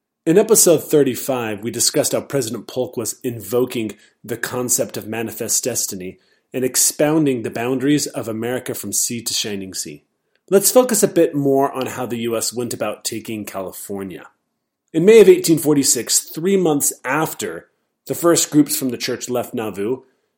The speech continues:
the U S would have its first major encounter with Mexico. Zachariah Taylor would lead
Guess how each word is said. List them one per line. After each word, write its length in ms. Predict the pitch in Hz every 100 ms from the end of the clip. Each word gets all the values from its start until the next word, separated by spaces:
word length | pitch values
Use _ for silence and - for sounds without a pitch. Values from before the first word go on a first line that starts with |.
| -
the 120 | 127
U 180 | 175 202
S 160 | 196 175
would 80 |
have 240 | 131 139 127
its 160 | -
first 480 | - 156 160 - -
major 420 | 135 127 135 123
encounter 600 | 139 120 107 110 110 117
with 160 | 101 95
Mexico. 500 | 101 95 - - 76 _ _ _ _ _ _ _ -
Zachariah 580 | 160 165 170 160 156 143
Taylor 420 | - 143 143 139
would 160 | 120
lead 380 | 120 131 135 131